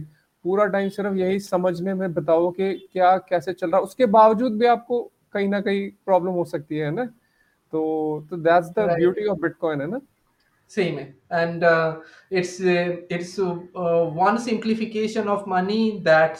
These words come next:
Speaker 2: solves many of the problem। And, uh, बस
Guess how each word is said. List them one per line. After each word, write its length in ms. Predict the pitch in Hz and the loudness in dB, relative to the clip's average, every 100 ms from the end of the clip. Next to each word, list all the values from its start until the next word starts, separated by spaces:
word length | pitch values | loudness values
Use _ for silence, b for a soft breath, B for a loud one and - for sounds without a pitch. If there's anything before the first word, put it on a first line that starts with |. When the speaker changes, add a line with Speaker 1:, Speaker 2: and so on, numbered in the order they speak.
| 208 | -4
Speaker 2:
solves 580 | 170 165 165 - - 170 | -2 -2 -6 -14 -14 -10
many 200 | 165 165 | -6 -6
of 120 | 160 | -6
the 140 | 156 147 | -8 -6
problem। 420 | 143 139 135 - _ _ _ _ _ _ 143 | -6 -8 -14 -18 _ _ _ _ _ _ -6
And, 260 | 143 143 | -6 -6
uh, 540 | 139 143 139 139 139 139 - | -10 -8 -8 -8 -10 -14 -6
बस 480 | 170 202 202 - | -2 -2 -4 -16